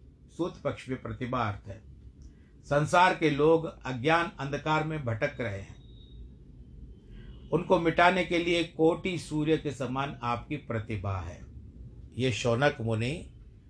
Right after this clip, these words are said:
सूत जी को कह रहे हैं। इसलिए सूत जी, हमें कथा का सार बताइए।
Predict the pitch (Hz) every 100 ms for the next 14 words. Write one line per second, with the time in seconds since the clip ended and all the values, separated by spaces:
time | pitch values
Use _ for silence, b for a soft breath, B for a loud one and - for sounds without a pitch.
0 | - - - - - - 156 160 143 135
1 | 135 123 110 92 98 92 - - - -
2 | - - - - - - - - - -
3 | - - - - - - 135 - 156 170
4 | 202 - - - - - - - - 160
5 | 160 143 151 196 - - - - - 113
6 | 160 170 151 123 151 226 165 143 - 131
7 | 135 131 104 101 90 85 90